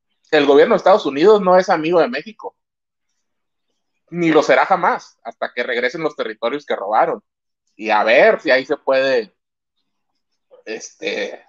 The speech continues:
resolver algo. Eh, Estados Unidos tiene intereses y enemigos. Eh, afortunadamente, México no es amigo de Estados Unidos.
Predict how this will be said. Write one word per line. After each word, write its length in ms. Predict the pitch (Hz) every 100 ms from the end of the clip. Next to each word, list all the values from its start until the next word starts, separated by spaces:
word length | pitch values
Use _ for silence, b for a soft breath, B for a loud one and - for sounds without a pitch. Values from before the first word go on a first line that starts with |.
| _
resolver 520 | _ 127 117 113 120 127
algo. 320 | 214 214 - _ _ _ _ _ _
Eh, 280 | 127 120 120
Estados 260 | 117 - 214
Unidos 180 | 185 202
tiene 400 | 202 208 214 214
intereses 800 | 151 147 131 143 160 240 247 -
y 100 | 123
enemigos. 760 | 120 117 131 170 156 113 _ _ _ _ _ _ _ _ _ _ -
Eh, 300 | 120 117 117
afortunadamente, 880 | - 147 143 151 196 208 214 214
México 340 | 208 190 214 165
no 100 | 160
es 100 | 165
amigo 300 | 170 170 175
de 80 | 151
Estados 260 | 151 147
Unidos. 480 | 139 170 175 117 _